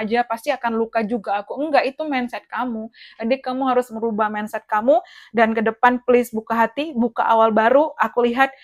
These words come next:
wow, kamu akan jatuh cinta lagi. So, seseorang mungkin sangat suka dengan ikan, ya, terhubung di sini dengan akuarium,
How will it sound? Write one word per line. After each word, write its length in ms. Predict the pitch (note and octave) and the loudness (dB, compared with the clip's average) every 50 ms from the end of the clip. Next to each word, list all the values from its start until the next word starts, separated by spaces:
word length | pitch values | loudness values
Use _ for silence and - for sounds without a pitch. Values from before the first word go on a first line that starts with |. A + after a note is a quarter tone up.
| - - - - _ _ | -20 -20 -20 -20 _ _
wow, 400 | - B3 A#3+ A3+ G#3+ G3+ - - | 4 6 6 8 6 4 -2 -4
kamu 240 | _ A#3+ A#3 A#3+ A#3+ A#3 A#3 | _ 0 0 4 4 2 2
akan 240 | A#3 A3+ A3+ A3 G#3+ | 2 0 -2 -2 -2
jatuh 240 | A3 G#3 - B3 | -2 -2 0 0
cinta 400 | C4 B3+ - B3+ A#3 A3+ A3 - | -2 0 -2 -4 -4 -4 -4 -2
lagi. 560 | A#3 A#3 A#3 A#3 A3+ G#3 G#3+ A#3+ B3 A#3+ B3+ A#3+ | 2 4 4 4 4 2 0 0 0 0 0 0
So, 160 | B3+ A#3 A#3 | 0 0 0
seseorang 480 | A#3 A#3+ A3+ - A3 G#3 A3+ A#3 A#3+ | 0 -2 -4 -2 0 2 4 4 4
mungkin 320 | A#3+ A#3 A#3+ A#3 A#3 C4 C#4+ | 4 2 0 -2 -2 -2 -2
sangat 400 | C#4 - C4+ A#3+ A3+ A#3 A3+ - | -2 -2 -2 -2 -2 -4 -2 -4
suka 240 | - - - A#3 A3 | -4 0 0 0 0
dengan 320 | G#3 G#3+ G#3+ G#3+ G#3+ A3 | 0 -4 -6 -8 -8 -10
ikan, 640 | A#3 A#3+ - _ - A#3+ A3+ A3+ A3+ A3+ A3+ A3+ A#3+ | -12 -16 -12 _ 2 4 4 6 6 4 4 2 -2
ya, 160 | B3 A#3+ G#3+ G#3+ - | -4 -6 -6 -6 -4
terhubung 400 | A3 A3+ B3 A#3+ G#3+ B3+ B3 A#3 | -4 -2 0 0 0 0 0 0
di 80 | C4 | -2
sini 240 | A#3 - B3+ B3+ B3 | -2 -4 -2 -2 -2
dengan 320 | A3 A3+ A3 A3 A3+ A3+ | -2 -2 -4 -4 -6 -6
akuarium, 880 | - - - _ A3 A3 A3+ B3 C4 C4+ C#4 C#4+ C#4+ C#4+ D4+ D4+ D#4+ D#4 | -8 -12 -10 _ -6 -4 -4 -4 -4 -4 -4 -2 -2 0 -2 -2 -4 -8